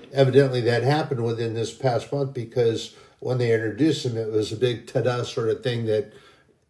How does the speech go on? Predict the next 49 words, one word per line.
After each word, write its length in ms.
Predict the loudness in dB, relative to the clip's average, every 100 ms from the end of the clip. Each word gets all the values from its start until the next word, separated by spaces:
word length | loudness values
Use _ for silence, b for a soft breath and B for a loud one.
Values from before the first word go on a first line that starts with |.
| _ _ _ -6
he 380 | -2 0 0 -2
spoke 440 | -4 4 6 4
Sunday 600 | 0 -2 0 0 -2 -2
and 380 | -4 -4 -6 -12 B
they 140 | -8 -4
introduced 600 | -4 -4 -4 -4 -4 -6
him 120 | -8
as 420 | -2 2 2 -2 b b _ -20 -4
doctor 480 | 2 4 4 4 4
and 200 | 4 4
was 260 | 4 6
really 240 | 6 6 4
emphatic 520 | 0 2 2 2 0
about 280 | -2 0 -2
it, 80 | -2
so 280 | -2 -2
he 140 | -2 -6
must 280 | -4 -6 -6
have 160 | -16
just 320 | -8 -6 -4 -4
got 180 | -4
it, 120 | -4 -8 B
which 180 | -4 -4
is 160 | -2 -2
really 200 | 2 2
great. 380 | 2 0 0 -2
But 140 | -2
here's 260 | -2 -2 -2
the 140 | 0
other 120 | 0
thing 260 | 0 -2 0
that 120 | 0
I 40 |
really 340 | 0 -2 -2 0
love, 360 | 0 -2 -4 b b b
and 140 | -4
I'm 80 | 0
gonna 140 | 0
share 300 | -2 0 4
with 140 | 4 4
you 120 | 2
again. 280 | 0 0 0
I'm 120 | 0
gonna 120 | 0
be 160 | -2 -2
very 280 | 2 2
specific 600 | 0 -2 -6 -2 0 0
about 340 | -2 -2 -4 -4
this. 340 | -8 -8 -12